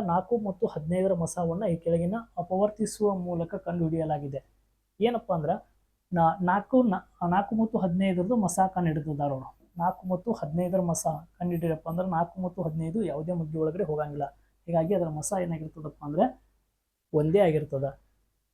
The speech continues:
ಇವೆರಡಲ್ಲಿ ಯಾವ ಸಾಮಾನ್ಯ ಅವಿಭಾಜ್ಯ ಅಪವರ್ತನಗಳು ಇರುವುದ-, ಇಲ್ಲದಿರುವುದರಿಂದ ನಾಲ್ಕು ಮತ್ತು ಹದಿನೈದರ ಮಸವು ಜೀರೋ ಆಗಿದೆ. ಈ ಉತ್ತರವು ಸರಿ, ಯಾವುದು ಮಸ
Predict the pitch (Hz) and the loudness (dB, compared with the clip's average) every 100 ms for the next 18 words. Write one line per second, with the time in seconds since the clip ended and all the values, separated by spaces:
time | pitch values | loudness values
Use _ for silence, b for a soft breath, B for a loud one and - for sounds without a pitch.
0 | _ 180 220 240 247 247 180 170 214 226 | _ 4 6 6 6 6 4 4 4 2
1 | 175 175 196 226 190 175 190 190 196 170 | 0 0 0 0 2 4 4 4 0 0
2 | 175 180 180 170 170 165 170 175 160 170 | 0 -2 0 -2 0 0 2 2 0 -4
3 | - 190 190 170 165 156 151 240 190 170 | -2 0 2 2 0 0 0 0 0 -2
4 | - 151 180 - 185 185 170 156 165 160 | -4 -4 -4 -2 -6 -4 -4 -2 -2 -2
5 | 156 151 156 240 269 156 160 175 175 151 | -2 -2 0 0 -2 -2 2 6 6 4
6 | 143 143 _ 160 185 - 180 170 - 165 | -2 -10 _ -6 -6 -2 -2 -2 -4 -2
7 | 170 330 _ _ _ _ _ _ 127 139 | -2 -4 _ _ _ _ _ _ 0 0
8 | 170 247 277 b b - 160 | 2 2 0 b b -4 2